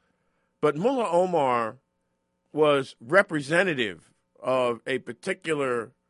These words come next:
strain of the Taliban, uh, a particular group of the Taliban. Now, we can talk until tomorrow afternoon, nonstop, about America's role in facilitating the creation of the Taliban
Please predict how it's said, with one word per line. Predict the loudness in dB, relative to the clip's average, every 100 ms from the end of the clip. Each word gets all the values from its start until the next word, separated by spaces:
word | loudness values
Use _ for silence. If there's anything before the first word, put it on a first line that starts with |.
| _ _ _ _ _ _ _ _
strain | -20 0 4 4 2 -2 -8 -18 _ _ _ _ _ _ _
of | -2 0 -2 -6
the | -14
Taliban, | -4 -2 -2 -6 -18 _ _ _ _ _ _ _ _ -16
uh, | -16 -16 -16
a | -16
particular | -14 -12 -10 -8 -10
group | -6 -4 -4 -6
of | -14 -14
the | -14
Taliban. | -16 -16 -18 -6
Now, | 0 0 0 _ -20 _ _ _ _ _ -8
we | -4 -2
can | -2
talk | 0 6 6 4
until | -6 -2 0 0 -4
tomorrow | -6 -4 0 2 4
afternoon, | 4 2 -2 0 6 6 4 -4 _ _ _ -2
nonstop, | 2 2 0 0 2 2 -2 _ _ _ _ _ _ _ _
about | 2 4 4
America's | 4 6 4 2 -6
role | -2 0 2 0
in | -4 -8
facilitating | -8 -12 -4 -4 -2 -4 -4 -6
the | -8
creation | -6 -2 0 -2 -6
of | -10 -6
the |
Taliban | -6 -6 -10